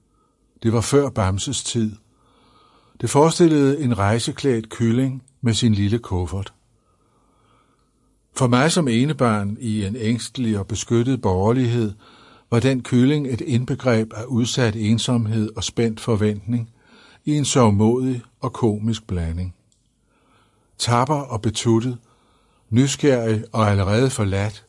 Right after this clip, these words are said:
ene på farten, med udlængsel, rejsefeber og hjemve på forhånd,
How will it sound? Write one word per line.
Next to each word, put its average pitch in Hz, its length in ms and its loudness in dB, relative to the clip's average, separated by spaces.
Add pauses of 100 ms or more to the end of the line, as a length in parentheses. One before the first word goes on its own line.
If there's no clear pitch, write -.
(500)
ene 139 300 2
på 110 160 -2
farten, 107 560 -2 (400)
med 117 140 2
udlængsel, 131 840 0
rejsefeber 110 880 0
og 120 180 -4
hjemve 107 480 0
på 101 120 -6
forhånd, 117 520 -2